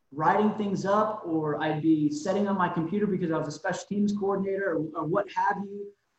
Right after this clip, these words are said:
Um, but I didn't want guys milling around and just sitting or watching me draw something on the board.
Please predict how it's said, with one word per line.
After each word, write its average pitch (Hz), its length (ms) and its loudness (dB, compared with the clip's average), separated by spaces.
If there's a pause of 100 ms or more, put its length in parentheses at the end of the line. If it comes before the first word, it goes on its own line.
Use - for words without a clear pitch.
Um, 160 220 2
but 175 120 -2
I 165 120 2
didn't 214 200 6
want 202 200 2
guys 180 320 2
milling 185 260 0
around 160 640 0 (200)
and 156 100 0
just 156 180 -2
sitting 175 220 0
or 156 200 -2
watching 160 500 0
me 185 280 0
draw 170 220 2
something 165 340 -2
on 131 80 -4
the 113 60 -8
board. 190 520 0